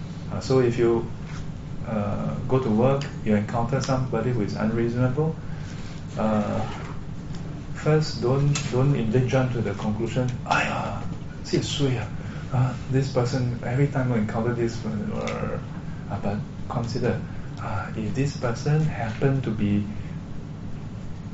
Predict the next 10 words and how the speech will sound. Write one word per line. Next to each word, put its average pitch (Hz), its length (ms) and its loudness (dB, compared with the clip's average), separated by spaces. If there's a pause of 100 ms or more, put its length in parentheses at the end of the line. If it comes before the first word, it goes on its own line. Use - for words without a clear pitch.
(680)
a 101 160 -4
guru, 104 320 0 (920)
yeah, - 200 -6 (920)
uh, 95 220 -4
then 123 260 0
how 156 260 2
would 113 160 4
I 113 160 2
interpret 104 500 -2
this - 360 -4